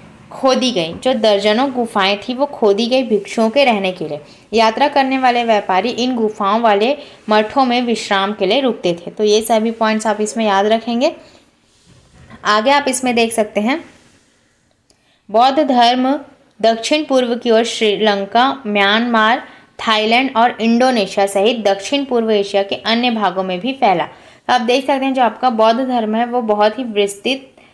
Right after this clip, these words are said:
था, वो बहुत ही जगहों पर फैला। फिर आप देख सकते हैं, जो थेरवाद नामक बौद्ध धर्म का आरंभिक रूप इन क्षेत्रों में कहीं अधिक प्रचलित था। तो ये सभी चीज़ें आप इसमें याद रखेंगे। अब आगे आप देख सकते हैं, इसमें जो संगम काल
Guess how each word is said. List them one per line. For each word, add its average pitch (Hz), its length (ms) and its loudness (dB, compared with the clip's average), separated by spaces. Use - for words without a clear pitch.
था, 247 280 0
वो 247 180 -2
बहुत 226 380 0
ही 277 80 -6
जगहों 208 320 0
पर 254 180 0
फैला। 202 360 0
फिर 285 100 2
आप 294 140 2
देख 269 220 0
सकते 269 200 -4
हैं, 294 100 2
जो - 0 -
थेरवाद 262 600 0
नामक 233 320 2
बौद्ध 220 360 2
धर्म 226 360 0
का 233 120 -2
आरंभिक 190 640 -2
रूप 208 180 2
इन 277 220 -2
क्षेत्रों 208 600 -2
में 220 260 -2
कहीं 214 300 0
अधिक 214 320 -2
प्रचलित 190 460 -4
था। 170 300 -6
तो 254 60 0
ये 240 260 2
सभी 247 280 0
चीज़ें 208 280 -2
आप 190 180 0
इसमें 254 420 -2
याद 196 280 2
रखेंगे। 175 520 -8
अब 262 160 0
आगे 240 260 2
आप 285 120 -2
देख 262 220 -2
सकते 240 260 -4
हैं, 233 40 2
इसमें 262 240 -2
जो 269 100 0
संगम 254 520 0
काल 269 240 2